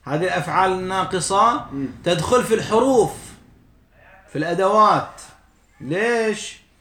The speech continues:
Speaker 1: قال: "لأنها لا تدل على معنى مستقل في نفسها، لتجردها عن الدلالة على الحدث".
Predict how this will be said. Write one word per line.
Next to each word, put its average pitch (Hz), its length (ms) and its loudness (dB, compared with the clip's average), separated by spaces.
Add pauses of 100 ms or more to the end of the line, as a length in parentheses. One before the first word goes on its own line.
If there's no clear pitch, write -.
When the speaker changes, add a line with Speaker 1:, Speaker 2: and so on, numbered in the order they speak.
(400)
Speaker 1:
قال: 170 240 2
"لأنها 208 720 0
لا 277 220 4
تدل 294 400 2
على 262 440 4
معنى 254 540 2
مستقل 247 640 -2
في 214 240 -4
نفسها، 165 720 -6 (260)
لتجردها 254 960 4
عن 240 220 4
الدلالة 208 520 2
على 170 220 0
الحدث". 139 380 -8